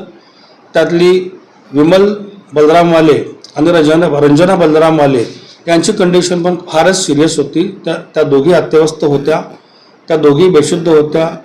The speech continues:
त्यांच्या शरीरामध्ये ऑक्सिजनची मात्रा खूप कमी होती आणि त्यांचा ब्लड प्रेशर तपासणी केल्यानंतर लागत नव्हता आणि हीच स्थिती त्या दोन्ही बालकांची सुद्धा होती, त्यांचंही ब्लड प्रेशर लागत नव्हतं. तर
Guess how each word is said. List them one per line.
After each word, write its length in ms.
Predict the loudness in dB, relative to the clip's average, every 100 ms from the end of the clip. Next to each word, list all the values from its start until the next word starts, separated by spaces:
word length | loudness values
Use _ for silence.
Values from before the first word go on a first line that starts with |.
| -20 _ _
त्यांच्या 260 | -6 -2 -2
शरीरामध्ये 680 | 0 0 0 0 0 0 -2 -2
ऑक्सिजनची 440 | -12 -8 -4 -4 -2
मात्रा 300 | -2 -2 -4
खूप 180 | -4 -6 -2
कमी 220 | 0 2
होती 540 | 2 0 0 -2 -4 -16 -20 _ _ _ -2
आणि 520 | 0 2 2 2 0
त्यांचा 280 | 0 0 0
ब्लड 200 | 0 0
प्रेशर 380 | -2 -4 -2 -4 -6 -20 _ _ _ _ _ _
तपासणी 380 | -4 -2 -2 -4
केल्यानंतर 420 | -4 0 0 0
लागत 360 | 0 0 0 -2
नव्हता 360 | -4 -4 -8 -6
आणि 120 | -4
हीच 280 | 0 -2 -2 -12 -18 _ -20 -20 -18 -12
स्थिती 540 | -8 -4 -2 -2 -4
त्या 80 | -4
दोन्ही 280 | 0 2 2
बालकांची 500 | 2 2 0 -2 -2
सुद्धा 240 | -4 -2
होती, 260 | 0 -2 -4
त्यांचंही 400 | -4 -2 0 0
ब्लड 220 | 0 0
प्रेशर 260 | 0 -2 0
लागत 340 | 0 0 -4
नव्हतं. 280 | -6 -8 -14 -18 -20 -20 -20 -20 _ _ 0
तर 400 | 2 4 2